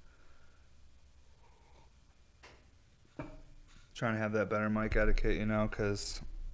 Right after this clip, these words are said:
when I watch 'em back, I'm always like, "Damn, I could be better about that." I think this episode's gone pretty good for the mic part, though. Um, yes, my pearl.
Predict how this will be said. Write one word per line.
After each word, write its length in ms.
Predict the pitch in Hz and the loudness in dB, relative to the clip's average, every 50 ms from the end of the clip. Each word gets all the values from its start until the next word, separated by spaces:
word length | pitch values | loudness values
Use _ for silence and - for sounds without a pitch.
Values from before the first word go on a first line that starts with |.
| - - - | -10 -6 -4
when 120 | 120 110 | 0 2
I 100 | 110 107 | 2 2
watch 280 | 107 107 104 104 - - | 2 2 2 0 0 0
'em 120 | 110 104 101 | 0 0 2
back, 340 | 98 101 101 104 101 - - | 2 2 2 0 -2 -2 -4
I'm 80 | 101 | -4
always 220 | 101 101 104 101 101 | -2 -2 -2 -2 -2
like, 160 | 95 - - | -4 -4 -2
"Damn, 220 | 107 104 101 95 | -2 -2 -2 -2
I 80 | 98 98 | -2 -2
could 120 | 104 104 | -2 -2
be 60 | 110 | 0
better 240 | 98 98 101 98 95 | 0 2 2 2 0
about 300 | 95 95 95 95 92 - | 0 0 2 4 4 4
that." 280 | - 98 95 95 95 - - - - - - - - - - - - - - - - - - - - | 4 4 0 -2 -2 -4 -6 -6 -6 -8 -4 -2 -2 -2 0 0 0 2 2 2 4 4 2 2 0
I 40 | - | -4
think 180 | 101 120 143 143 | -4 -4 -4 -6
this 160 | 147 131 - | -6 -4 -4
episode's 380 | 113 104 - - 110 104 98 - | -4 -4 -4 -4 -6 -6 -6 -6
gone 160 | 110 98 98 | -8 -8 -8
pretty 220 | - - 104 101 | -8 -10 -10 -6
good 160 | 104 95 92 | -6 -6 -8
for 180 | - - - 87 | -8 -10 -12 -12
the 80 | 92 92 | -12 -12
mic 260 | 90 92 95 - - - | -12 -14 -14 -16 -18 -16
part, 220 | - 87 87 85 - | -14 -14 -14 -14 -16
though. 200 | 92 90 98 - - - - - - - - - - - - - - - - - - - - - 113 | -16 -16 -16 -18 -20 -20 -20 -20 -20 -20 -20 -20 -20 -20 -20 -20 -20 -20 -20 -20 -20 -20 -20 -12 -10
Um, 540 | 110 110 113 113 117 117 117 117 117 113 - - - - - - | -8 -6 -6 -6 -4 -6 -6 -6 -8 -10 -12 -18 -20 -20 -20 -20
yes, 280 | - - - - - - - - - | -20 -20 -20 -20 -18 -16 -14 -14 -14
my 60 | 110 101 - - | -14 -16 -16 -16
pearl. 580 | - - 151 143 139 139 135 135 135 135 - | -12 -8 -6 -6 -4 -2 -2 -2 -4 -6 -10